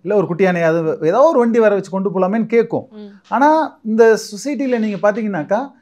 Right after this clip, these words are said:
Speaker 1: நான் உங்களுக்கு சாதகமா இருந்தேன்னா நீங்க எனக்கு, எனக்கு மட்டும் சாதகமா இருப்பீங்கன்னு நினைக்கிற எல்லாருக்குமே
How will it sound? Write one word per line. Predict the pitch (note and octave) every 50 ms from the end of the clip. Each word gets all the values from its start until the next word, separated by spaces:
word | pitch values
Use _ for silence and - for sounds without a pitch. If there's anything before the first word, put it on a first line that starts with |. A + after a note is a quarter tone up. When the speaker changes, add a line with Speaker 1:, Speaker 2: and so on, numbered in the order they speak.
| _ _ _ _ - -
Speaker 1:
நான் | E3+ F#3+ G#3 G#3+ G#3+
உங்களுக்கு | G#3+ G#3 G#3+ G#3 E3+ G#3
சாதகமா | A3 A#3+ C4+ D4 C#4+ D4+ D4+ C4+
இருந்தேன்னா | A#3+ A#3+ B3 B3 C4 B3+ C#4 D4
நீங்க | C4 B3 A#3 A3
எனக்கு, | G#3+ G#3 G#3 F#3 G3+ -
எனக்கு | F3+ G3+ B3 A#3
மட்டும் | A#3 C#4 C4 - A3
சாதகமா | B3 A#3+ B3 C4 B3+ B3+
இருப்பீங்கன்னு | A#3+ A#3 A#3+ F#3+ A#3+ B3 A#3 B3 B3+ B3+ C4 C4 B3
நினைக்கிற | A3 A3 A3 A3 F#3 A3+ A3 G3+
எல்லாருக்குமே | F3 E3+ F#3 G3 G#3+ A3+ G#3+ A3+ G#3+ G3+ D#3 C#3+ E3+ A3+ C4 -